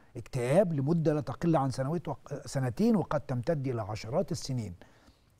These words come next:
فلما نلاحظ حد كده، سواء كان ابن أو جوز أو أخ أو أخت، آه، ن-، نتكلم معاه، نفتح معاه الكلام، نقول له: "إحنا سمعنا عن حاجة اسمها كذا، طب ما تجرب تشوف كذا"،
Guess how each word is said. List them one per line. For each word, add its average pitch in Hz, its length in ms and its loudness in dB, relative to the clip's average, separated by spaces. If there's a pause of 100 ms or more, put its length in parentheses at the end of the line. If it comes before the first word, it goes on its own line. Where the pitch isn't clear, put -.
فلما 127 840 0
نلاحظ 220 420 8
حد 226 280 2
كده، 240 300 4
سواء 160 280 -2
كان 147 280 -4
ابن 127 340 0
أو 117 460 -6
جوز 165 480 6
أو 107 260 -6 (120)
أخ - 320 0
أو 113 320 4
أخت، - 160 2 (760)
آه، 117 460 -2
ن-، 117 300 -6
نتكلم 170 360 4
معاه، 135 420 2 (100)
نفتح - 260 -6
معاه 120 140 0
الكلام، 131 320 -2
نقول 139 120 -2
له: 160 60 -2
"إحنا 147 140 -6
سمعنا 180 340 2
عن 127 100 -6
حاجة 135 220 -4
اسمها 127 260 -2
كذا، 120 320 -6 (280)
طب 151 100 2
ما 156 100 2
تجرب 190 380 2
تشوف 139 300 -4
كذا"، 120 320 -4